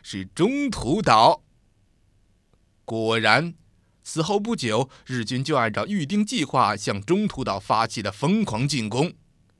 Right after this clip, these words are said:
平静的中途岛上空突然布满了日军轰炸机。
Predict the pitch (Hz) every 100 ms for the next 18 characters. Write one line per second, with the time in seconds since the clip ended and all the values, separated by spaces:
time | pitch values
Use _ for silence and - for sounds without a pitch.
0 | _ _ _ _ _ - 113 151 160 147
1 | 110 - 165 160 143 98 104 139 113 -
2 | 110 127 131 - - 131 127 101 117 131
3 | 107 92 95 135 117 98 117 123 143 123
4 | 92 104 113 135 156